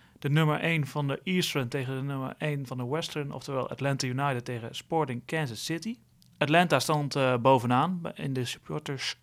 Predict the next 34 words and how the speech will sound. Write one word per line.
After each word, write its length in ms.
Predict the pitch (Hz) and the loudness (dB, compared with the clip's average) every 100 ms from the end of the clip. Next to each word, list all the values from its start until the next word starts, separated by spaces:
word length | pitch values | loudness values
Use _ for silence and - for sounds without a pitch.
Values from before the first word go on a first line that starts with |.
| - | -8
Shield 640 | - 160 156 202 - - _ | -4 0 2 0 -4 -16 _
met, 320 | 135 120 - | -6 -6 -4
eh, 120 | 120 | -6
tweeëntwintig 520 | 113 - 135 123 113 | -6 -4 -4 -6 -10
punten. 420 | - 143 156 190 175 | -6 -6 -6 -6 -6
Met 140 | 143 | -8
twee 180 | - 123 | -8 -6
punten 260 | 127 120 | -6 -6
voorsprong 420 | 117 127 120 117 113 | -6 -6 -6 -6 -8
op 140 | - _ | -10 _
Kansas 400 | - 113 120 - | -10 -10 -10 -10
en 300 | 123 113 113 _ _ _ _ _ | -8 -8 -10 _ _ _ _ _
New 120 | 139 | -2
York 120 | 131 117 | 0 2
City 280 | 156 180 | 0 0
F 80 | 180 | -2
C. 200 | 202 226 - _ _ | -2 -4 -8 _ _
Dat 180 | 160 156 | 0 0
was 200 | 135 - 147 | -2 -4 -6
de 80 | |
stand 320 | 123 - 139 131 | -4 -2 -2 -2
vooraf. 560 | 139 127 160 190 - _ _ - | -6 2 2 2 -4 _ _ -14
Atlanta 420 | - 135 143 143 135 | -4 -2 0 0 0
met 240 | 131 127 | 0 -2
Sal 340 | - 139 135 - | -2 0 0 -2
Zizo, 480 | 127 175 160 170 185 | 0 2 4 2 0
verdediger, 600 | - 143 156 156 143 143 | 0 2 2 0 -4 -4
eh, 280 | 127 127 127 - - - - | -4 -4 -4 -10 -20 -20 -10
rechts 220 | 139 135 | -6 -2
achterin 460 | 143 120 135 127 123 | -4 -4 -6 -6 -6
en, 520 | 139 127 123 117 120 | -8 -6 -6 -6 -8
eh, 60 | 113 113 | -8 -8
Villalba 480 | 139 135 147 120 | -4 -2 0 0
voorin. 460 | 113 151 156 151 156 | 0 -4 -4 -6 -10